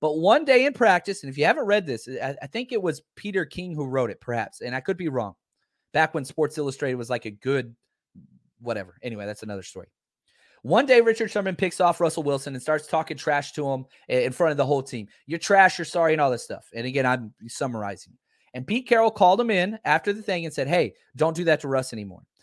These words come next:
And that was it. That was for Sherman and everybody in the entire defense, Earl Thomas and all those things, was it wasn't us anymore. Our team changed that day.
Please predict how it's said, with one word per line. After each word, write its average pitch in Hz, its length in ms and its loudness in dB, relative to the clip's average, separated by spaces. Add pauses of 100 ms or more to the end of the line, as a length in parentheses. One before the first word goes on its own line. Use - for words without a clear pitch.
(240)
And 143 280 -4
that 214 240 6
was 202 160 4
it. 202 200 2 (280)
That 185 180 8
was 226 160 6
for 156 220 2
Sherman 247 420 2
and 196 160 0
everybody 220 540 2
in 185 60 -4
the 160 100 -6
entire 196 340 4
defense, 208 480 -6
Earl 123 140 0
Thomas 214 420 0
and 160 80 -4
all 196 160 4
those 226 180 4
things, 143 320 -4 (260)
was 147 420 4 (420)
it 156 80 2
wasn't 185 280 2
us 190 180 0
anymore. 131 320 -8 (340)
Our 147 140 0
team 202 240 -6
changed 175 500 -8
that 180 300 0
day. 151 260 2